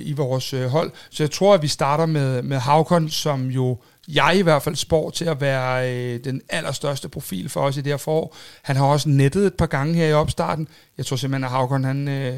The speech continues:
han kommer til at brænde Superligaen af inde på den der falske nier. Og så er det igen det der med, hvor længe er corner ude, hvor godt kommer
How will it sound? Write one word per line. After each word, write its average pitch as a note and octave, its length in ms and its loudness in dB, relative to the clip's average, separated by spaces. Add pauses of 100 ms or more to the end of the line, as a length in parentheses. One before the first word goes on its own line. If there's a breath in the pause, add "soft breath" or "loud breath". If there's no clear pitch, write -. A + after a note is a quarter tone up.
han B2+ 120 -6
kommer C3+ 180 -4
til B2+ 120 -4
at C3 60 -8
brænde C3 220 -2
Superligaen B2+ 560 -4
af C3 80 -4
inde C3 200 -2
på C#3 100 -2
den B2+ 180 -4
der C3 80 -4
falske C3 400 -2
nier. D3+ 320 0 (380 loud breath)
Og A#2 120 0
så D#3 120 4
er D3 40 6
det C#3+ 80 4
igen C3 300 4
det C3 100 0
der C3 80 -2
med, B2 140 0
hvor A#2+ 100 -2
længe A#2+ 260 0
er B2+ 40 0
corner C3 420 0
ude, C3 200 2
hvor C3+ 100 -2
godt C3+ 300 0
kommer C3+ 320 0